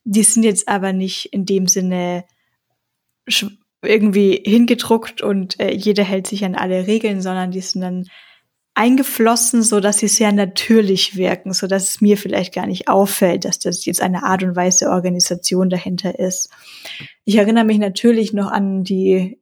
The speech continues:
ersten Wochen, die wenigen Monate, in denen wir tatsächlich nur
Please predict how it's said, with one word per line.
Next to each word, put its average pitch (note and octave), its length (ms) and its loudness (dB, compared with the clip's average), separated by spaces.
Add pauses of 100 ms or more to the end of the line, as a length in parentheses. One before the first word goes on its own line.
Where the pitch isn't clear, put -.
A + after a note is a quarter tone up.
(100)
ersten G3 840 0
Wochen, G#3 880 0
die G3+ 200 0
wenigen G3+ 400 4
Monate, G3+ 840 2 (380)
in G3+ 160 4
denen G3+ 220 6
wir G3+ 100 4
tatsächlich G3+ 680 -4
nur F#3+ 680 0